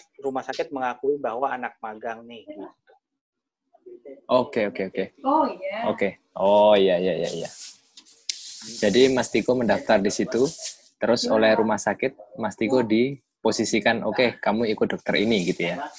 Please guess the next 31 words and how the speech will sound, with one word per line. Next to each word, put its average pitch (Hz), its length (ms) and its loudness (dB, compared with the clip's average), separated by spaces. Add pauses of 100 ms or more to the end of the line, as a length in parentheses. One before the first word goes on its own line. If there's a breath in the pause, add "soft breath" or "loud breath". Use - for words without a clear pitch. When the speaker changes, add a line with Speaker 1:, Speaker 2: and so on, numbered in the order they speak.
(140)
Speaker 1:
Iya, - 240 -6 (240)
ini - 160 -12
jadi 143 240 0
pembimbing 131 320 -10
kamu. 139 400 -2 (960)
Speaker 2:
Oke, 107 720 4
oke, - 140 0 (100)
oke. 87 160 -8 (640)
Itu 131 240 2
Mas 139 160 -2
Tiko 139 240 2
sendirian 113 480 4
tuh? 90 80 -4 (240)
Apa 104 320 4
ada 101 160 2
temennya? 107 320 0 (400)
Yang 107 240 2
dibimbing 101 400 0
Mas 120 160 -6
Tiko 110 240 2
doang 113 320 0
apa? 101 160 -6 (880)
Speaker 1:
Kebetulan 170 560 0
di 170 160 -8 (240)
rumah 160 240 -6
sakit 156 240 -10
aku 139 300 -4
itu, 196 260 0 (580)
eh, 131 280 -4
caranya 135 580 -4
dia 127 420 -6